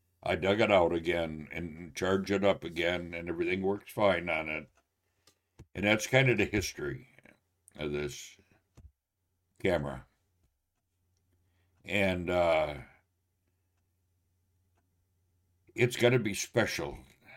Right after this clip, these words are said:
to the family to look back at all these old pictures. And the camera comes with a cable. You can plug it into a T V and watch all the pictures. So we could have a family get together and still watch all these pictures.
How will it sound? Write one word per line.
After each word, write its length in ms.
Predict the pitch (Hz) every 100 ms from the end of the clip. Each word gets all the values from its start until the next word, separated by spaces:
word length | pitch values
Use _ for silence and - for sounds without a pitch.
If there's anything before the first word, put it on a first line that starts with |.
| - - - _ -
to 100 | 82
the 100 | 82
family 640 | 95 90 76 71 67 65 - _
to 80 | 92
look 260 | 87 80 -
back 340 | 90 87 82
at 140 | 85 80
all 220 | 87 82
these 240 | 82 80
old 240 | 82 82 73
pictures. 640 | 78 - 76 69 - - _ _ _ _ _ _ _ - -
And 140 | 151
the 60 | 147
camera 440 | 110 120 165 165
comes 280 | - 107 98
with 200 | 98 90
a 100 | 85
cable. 440 | - 95 87 101
You 140 | 95 87
can 140 | 95
plug 240 | - 92 87
it 100 | 90
into 300 | 92 92 87
a 60 |
T 240 | 73 95 85
V 260 | 80 90
and 120 | 85
watch 280 | 78 80 71
all 260 | 80 80 76
the 80 | 76
pictures. 520 | 95 - 82 78 69
So 300 | 76 71 67 _ _ _ _ _ _
we 140 | 104 104
could 120 | 98
have 180 | 95 85
a 80 |
family 420 | - 101 98 92 90
get 220 | 90 87
together 440 | 82 92 95 90
and 180 | 87 78
still 280 | - 104 87
watch 320 | 92 87 -
all 200 | 87 85
these 220 | 80 82
pictures. 520 | - 131 - 78 71